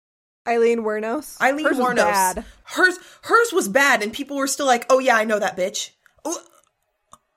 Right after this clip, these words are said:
Speaker 2: what? First of all, I didn't recognize the, her from the composite sketch, like, at all. Like, if you showed me that and I had known Eileen, I would have been like, "I have no idea who that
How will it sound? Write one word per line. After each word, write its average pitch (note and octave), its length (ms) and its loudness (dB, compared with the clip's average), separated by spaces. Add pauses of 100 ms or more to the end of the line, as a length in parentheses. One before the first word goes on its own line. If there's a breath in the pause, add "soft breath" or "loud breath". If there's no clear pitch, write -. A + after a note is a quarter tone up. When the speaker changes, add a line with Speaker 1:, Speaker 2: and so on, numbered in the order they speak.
(160)
Speaker 2:
what? A#3 640 0 (340)
First - 220 0
of G#3+ 60 -2
all, F#3+ 180 4
I G#3 120 2
didn't G#3 180 -4
recognize E3+ 800 -10 (140)
the, F#3 340 -8 (140)
her E3 220 -2
from E3 240 -10
the D#3+ 60 -14
composite D#3+ 440 -16
sketch, - 300 -16
like, F3+ 120 -10
at E3+ 80 -2
all. C#3 160 -8
Like, F3+ 160 -6
if A3 120 -10
you A#3 80 -8
showed G3+ 220 -6
me G3 100 -10
that G#3 260 -4
and E3+ 100 -10
I E3 120 -8
had E3+ 120 -10
known E3 200 -12
Eileen, D#3+ 320 -10
I E3+ 80 -8
would E3+ 80 -10
have E3+ 80 -16
been D#3+ 80 -14
like, - 180 -12
"I F3 60 -6
have E3+ 120 -8
no E3 100 -12
idea D3+ 260 -14
who E3 100 -20
that - 280 -16